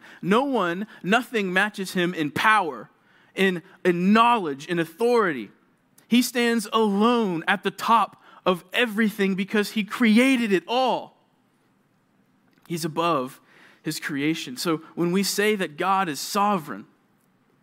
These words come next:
what we mean is that he has the complete and the sovereign control over all things. He alone. It's, it's unique because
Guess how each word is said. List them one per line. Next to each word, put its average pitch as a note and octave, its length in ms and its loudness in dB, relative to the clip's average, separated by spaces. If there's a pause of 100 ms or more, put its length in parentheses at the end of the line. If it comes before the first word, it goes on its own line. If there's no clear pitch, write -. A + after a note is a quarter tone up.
(160)
what F3+ 180 0
we G3 180 2
mean F3+ 640 0 (320)
is E3 180 -2
that E3+ 180 -2
he G3 280 0
has G3+ 380 -2
the G3+ 240 0
complete G3+ 920 -2 (840)
and E3+ 160 -4
the D3 80 -8
sovereign G3 580 -2
control D#3+ 760 -4
over D3+ 400 -2
all C#3+ 260 -4
things. C3 400 -6
He A#3 480 -4
alone. F3 600 0 (1900)
It's, G#3+ 180 -2
it's G3+ 160 -6
unique A3+ 680 2 (800)
because A#3 320 2